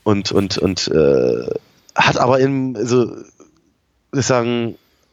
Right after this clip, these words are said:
bei, bei, bei ihr habe ich aber irgendwie so das Gefühl, dass sie halt aber den, den, den Nerv der, der, der, der, der vier Heinis, äh, halt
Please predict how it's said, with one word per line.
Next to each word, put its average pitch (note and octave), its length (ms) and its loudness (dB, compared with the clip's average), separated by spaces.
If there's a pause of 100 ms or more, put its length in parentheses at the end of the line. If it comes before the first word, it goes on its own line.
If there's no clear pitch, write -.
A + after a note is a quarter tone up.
(140)
bei, B2 140 -2
bei, A#2 180 0
bei B2+ 140 2
ihr C#3 160 4
habe C3 100 0
ich B2+ 80 -2
aber B2 140 0
irgendwie B2 160 -6
so A#2+ 80 -4
das A#2 100 -6
Gefühl, B2+ 300 -4
dass B2 120 4
sie A#2+ 140 0
halt A#2 160 2
aber A2 160 4
den, G#2+ 180 -2
den, G#2 240 0
den G#2 200 0
Nerv G#2+ 420 0
der, G2 540 4
der, F#2 200 0
der, F#2 300 2
der, F#2 580 2
der F2 140 0
vier F#2 560 4 (480)
Heinis, G#2 380 2
äh, - 120 -4
halt G2+ 680 4